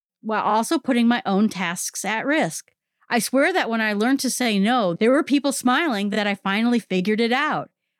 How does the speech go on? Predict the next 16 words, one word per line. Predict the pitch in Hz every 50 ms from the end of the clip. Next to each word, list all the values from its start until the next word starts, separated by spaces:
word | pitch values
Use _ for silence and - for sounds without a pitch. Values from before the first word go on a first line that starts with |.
| _ - -
I | 196 233 277
expected | 285 - - - - 208 214 214 - 240 190
to | - 202 190
get | 190 190 180
a | 165 156
secret | - - - 233 247 - 285 269 -
club | - - 277 302 294 240
jacket | - 202 180 170 175 - - 208 220 - _ _ _ _
from | - 233 220
people | 196 - 233 220 - 247 220 202
who | 220 214
said, | - - 226 214 214 202 -
"Congrats | - 214 202 269 330 392 403 - 392
on | 370 339 302
saying | - 370 359 359 349 311 277
no." | 285 330 339 277 190 156 135 143 147